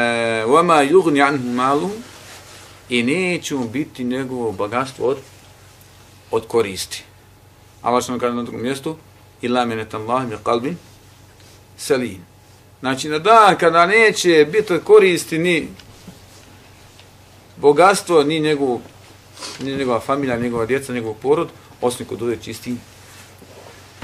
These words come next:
čistim srcem. Kod dođe čisto srca, tako.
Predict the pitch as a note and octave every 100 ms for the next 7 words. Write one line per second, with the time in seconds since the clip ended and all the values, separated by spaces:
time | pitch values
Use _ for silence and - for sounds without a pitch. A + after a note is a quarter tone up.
0 | - G#2 - F#2+ - - - - - -
1 | - - - - - - G2+ G#2+ F#2+ F2
2 | F2+ - - A#2+ - B2 - - - -
3 | F2+ -